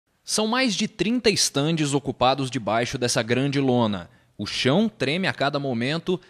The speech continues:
em que um passa por aqui. E tem um passeio no meio da arte de Guaxupé.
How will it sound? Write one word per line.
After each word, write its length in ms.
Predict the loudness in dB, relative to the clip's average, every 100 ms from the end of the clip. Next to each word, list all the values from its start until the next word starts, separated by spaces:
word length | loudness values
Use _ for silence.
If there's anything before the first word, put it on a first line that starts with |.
| _
em 80 | -8
que 140 | -4 -2
um 140 | 2
passa 260 | 2 2 -2
por 140 | -2
aqui. 420 | 0 2 2 0 _ _ _ _
E 80 | -6
tem 160 | -2
um 60 | 2
passeio 640 | 2 2 2 4 4 2
no 140 | -2 -4
meio 240 | -4 -2
da 160 | -2 0
arte 380 | 2 0 -2
de 80 | -4
Guaxupé. 680 | 0 0 0 0 0 0